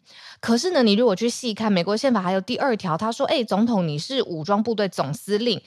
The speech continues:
你也可以在一些情况之下，在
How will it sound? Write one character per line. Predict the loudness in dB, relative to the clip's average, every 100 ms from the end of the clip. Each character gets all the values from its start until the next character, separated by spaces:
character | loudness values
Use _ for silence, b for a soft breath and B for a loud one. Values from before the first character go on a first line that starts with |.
| B B B
你 | 4 6 4
也 | 4
可 | 4 2
以 | 0
在 | 2 2
一 | 2
些 | 0 -2
情 | -2 -2
况 | 2 0
之 | 0 -4
下， | -4 -4 0
在 | 0